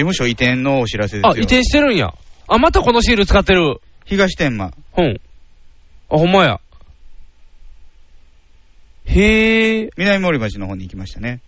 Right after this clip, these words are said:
Speaker 2: あ、でも講演会は六〇一号室。
Speaker 1: そう。
Speaker 2: え？
Speaker 1: だから、一階が事務所やったんですけど、
Speaker 2: うん。
Speaker 1: ガレージに変わったの。
Speaker 2: ほんまや。へえ。で、
Speaker 1: だから、
Speaker 2: しかも
Speaker 1: 多分家族は住んでるんです。
Speaker 2: 住んでるな。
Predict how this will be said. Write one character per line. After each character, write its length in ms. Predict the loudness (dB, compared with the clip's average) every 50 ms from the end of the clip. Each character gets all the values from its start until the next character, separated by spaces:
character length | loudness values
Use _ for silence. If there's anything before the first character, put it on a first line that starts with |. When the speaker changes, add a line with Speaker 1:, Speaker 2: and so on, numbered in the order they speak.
| _
Speaker 2:
あ、 160 | 0 0 2
で 120 | 2 2 0
も 140 | 0 0 -2
講 400 | -2 -2 -2 0 0 0 0 0
演 160 | -2 -2 -2
会 160 | 0 0 2
は 140 | 2 2 2
六 260 | 0 0 -2 -2 -2
〇 240 | 0 2 2 2 2
一 180 | 0 -2 -2 -2
号 180 | 0 0 0
室。 260 | 0 -2 -6 -10 -12 -14 -16 -20 -20 -20 -20 -10
Speaker 1:
そ 120 | 0 2
う。 20 | 2
Speaker 2:
え？ 120 | 2 2 -2 -8 -18 -10 -4
Speaker 1:
だ 100 | 0 2
か 120 | 2 4
ら、 220 | 4 2 0 -2 -4 -12 -16 -4
一 160 | -4 -4 -4 -4 -2
階 200 | 0 0 2 2
が 60 | 2
事 60 | 0 0
務 160 | -2 -4 -2
所 120 | 0 0 -2
や 60 | -2
っ 20 |
た 140 | -2 -4 -6
ん 40 | -6
で 40 | -6
す 60 | -6
け 120 | -6 -4
ど、 200 | -2 -2 -2 0 0
Speaker 2:
う 100 | 0 2
ん。 20 |
Speaker 1:
ガ 160 | 2 2 2
レ 140 | 2 2 0
ー 40 | -2
ジ 120 | -2 -4
に 100 | -6 -4
変 140 | -2 0 0
わ 80 | 0 0
っ 20 |
た 100 | -4 -10
の。 60 | -14 -14 -4
Speaker 2:
ほ 140 | -2 0 2
ん 60 | 4
ま 140 | 4 4 4
や。 160 | 2 0 -2 -6 -12 -14 -14 -14 -14 -16 -16 -20 -20 -20 -20 -20 -20 -20 -20 _ -20 -20 -20 -20 -20 -20 -6 0
へ 400 | 2 4 4 4 4 2 2 0
え。 40 |
で、 80 | -2 -6 -12 -20 _ -20 -20 -16 -2 2
Speaker 1:
だ 20 |
か 60 | 2
ら、 60 | 2
Speaker 2:
し 120 | 4 2 0
か 100 | 0 2
も 20 |
Speaker 1:
多 100 | 2 2
分 160 | 2 0 -2
家 160 | 0 0 0 0
族 260 | 0 -2 -4 -4 -4
は 80 | -4 -4
住 200 | -4 -8 -12 -10
ん 20 |
で 120 | -8 -8 -8
る 80 | -8
ん 20 | -6
で 20 |
す。 60 | -2
Speaker 2:
住 80 | 0 2
ん 20 | 4
で 120 | 4 4
る 80 | 4 2
な。 260 | 2 2 0 -2 -4